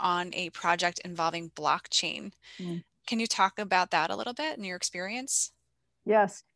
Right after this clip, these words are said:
Speaker 2: I, I probably, like every other consumer out there that knows just enough about blockchain to get into real trouble if the conversation goes more than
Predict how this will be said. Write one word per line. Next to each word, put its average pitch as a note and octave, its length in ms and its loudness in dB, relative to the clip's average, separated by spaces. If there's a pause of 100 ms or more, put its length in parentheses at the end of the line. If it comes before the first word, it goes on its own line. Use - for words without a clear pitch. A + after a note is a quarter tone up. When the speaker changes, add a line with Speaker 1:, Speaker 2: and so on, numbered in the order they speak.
(300)
Speaker 2:
I, - 60 -8 (840)
I G#3+ 60 2 (200)
probably, G#3+ 580 6
like F3+ 300 2
every F#3 580 4
other F#3 400 2
consumer F#3+ 480 0
out F#3 260 2
there F3+ 200 2
that F#3 180 -2
knows F#3+ 360 0
just G#3+ 340 0
enough F#3+ 300 0
about F3+ 240 2
blockchain F3+ 640 2
to F3+ 80 -8
get F3+ 180 2
into F3+ 280 0
real F#3 180 4
trouble F3+ 420 4
if F3 140 -6
the F3 160 -2
conversation F#3 720 -2
goes F3+ 240 0
more F#3 300 2
than F3 240 0